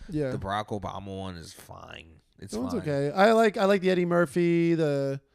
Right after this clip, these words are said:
Speaker 2: The Eddie
Speaker 1: the
Speaker 2: Murphy one is
Speaker 1: Chris
Speaker 2: really
Speaker 1: Rock's
Speaker 2: funny.
Speaker 1: fun just 'cause, like, they have the, a lot of history.
Speaker 2: Yeah.
Speaker 1: You know,
Speaker 2: Yeah,
Speaker 1: someone,
Speaker 2: hundred percent.
Speaker 1: but it's, I, you know, it's fun little production value. I like that it's quicker episodes, like, twelve, thirteen minutes or whatever. Um,
Speaker 2: The Louis one is good.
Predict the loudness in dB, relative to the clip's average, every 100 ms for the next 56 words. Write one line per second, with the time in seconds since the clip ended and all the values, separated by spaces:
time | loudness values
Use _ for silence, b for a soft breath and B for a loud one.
0 | _ _ _ _ _ 0 2 2 2 2
1 | 2 2 0 6 6 6 4 4 0 4
2 | 6 8 6 4 0 0 0 0 0 2
3 | 2 4 6 4 2 0 0 2 2 2
4 | 0 -4 -4 -2 -2 -4 -6 -2 -2 -2
5 | -6 -2 2 4 4 2 0 -4 -6 -2
6 | -2 -2 -4 -8 0 0 0 -4 -4 -2
7 | -2 -4 -8 -12 -2 -2 0 0 0 0
8 | 0 2 6 6 8 6 4 2 2 0
9 | 2 0 0 -2 -2 -2 -4 -10 -8 -8
10 | -6 -8 -6 -8 -8 -10 -6 -2 0 2
11 | 2 0 -2 b b b 2 4 6 2
12 | -2 -8 _ -8 -2 0 0 -2 -6 -12
13 | -12 -14